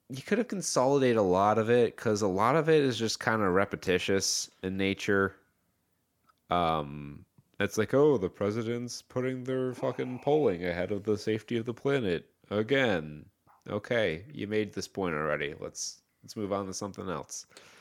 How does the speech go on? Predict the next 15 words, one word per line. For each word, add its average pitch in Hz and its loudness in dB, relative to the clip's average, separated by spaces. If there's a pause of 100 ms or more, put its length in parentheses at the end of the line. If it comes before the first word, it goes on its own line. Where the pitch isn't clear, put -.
(440)
Um, 76 -2 (1400)
and, 90 0
you 95 -4
know, 80 0
"Oh, 104 4
he's, 92 -6
he's 87 -8
on, 107 0
he's 107 -4
doing 127 2
his 127 -2
media 143 2
tour 78 -8
again." 101 0 (300)
And, 76 -14